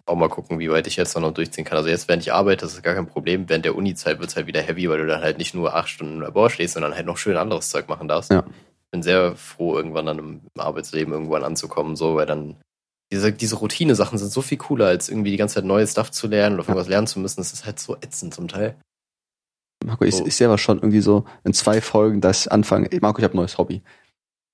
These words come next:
Speaker 2: Also ein altes neues Hobby. Ich hab wieder Teleskope gekauft. <laughs>
Speaker 1: Nein,
Speaker 2: So,
Speaker 1: du,
Speaker 2: das, das
Speaker 1: dann, dann <laughs> denk daran, dass Geogesser existiert.
Speaker 2: <laughs> Ja,
Speaker 1: Daraus,
Speaker 2: stimmt.
Speaker 1: oder? Ist okay.
Speaker 2: Das kostet nicht so viel.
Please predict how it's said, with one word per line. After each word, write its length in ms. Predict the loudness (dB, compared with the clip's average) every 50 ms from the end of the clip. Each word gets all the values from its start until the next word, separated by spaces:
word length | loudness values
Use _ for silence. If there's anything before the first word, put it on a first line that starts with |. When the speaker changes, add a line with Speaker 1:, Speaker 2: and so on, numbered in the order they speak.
| _ _ _ -4 0
Speaker 2:
Also 200 | 2 4 4 4
ein 60 | 2
altes 240 | 2 2 2 4 4
neues 200 | 4 4 4 4
Hobby. 120 | 2 2
Ich 80 | 2 2
hab 80 | 4 6
wieder 120 | 4 4
Teleskope 440 | 6 6 4 4 4 4 2 4 4
gekauft. 800 | 4 4 6 6 6 6 6 4 4 2 0 0 -2 -2 -4 -6 _ -14 -12
<laughs> 120 | -8 -6
Speaker 1:
Nein, 200 | -2 2 4 6
Speaker 2:
So, 40 | 6 6
Speaker 1:
du, 100 | 6 4
Speaker 2:
das, 160 | 4 4 4
das 180 | 4 2 0
Speaker 1:
dann, 420 | -2 0 2 2 2 0 -2 -4 -10 -16 _ _ _ -16
dann 280 | -14 -8 -4 -2 0 0
<laughs> 300 | 0 0 -2 -2 0 2
denk 200 | 2 2 4 4
daran, 260 | 4 6 6 6 6
dass 160 | 4 2 2
Geogesser 640 | 2 6 6 8 8 8 6 4 4 6 4 4 4
existiert. 540 | 2 0 0 0 -2 0 0 0 2 4 6
Speaker 2:
<laughs> 20 |
Ja, 100 | 6 6
Speaker 1:
Daraus, 200 | 8 6 6 6 6
Speaker 2:
stimmt. 260 | 6 6 4 2 0
Speaker 1:
oder? 160 | -2 0 2 2
Ist 100 | 0 0
okay. 340 | -4 -8 -4 -2 0 0 -2 -4 -10 -18 -18 -16 -14 -10 -8 -6 -6 -8 -10 -4
Speaker 2:
Das 180 | 0 2 4 6
kostet 300 | 6 6 6 6 4 4
nicht 100 | 6 6
so 120 | 6 4
viel. 240 | 4 4 4 4 6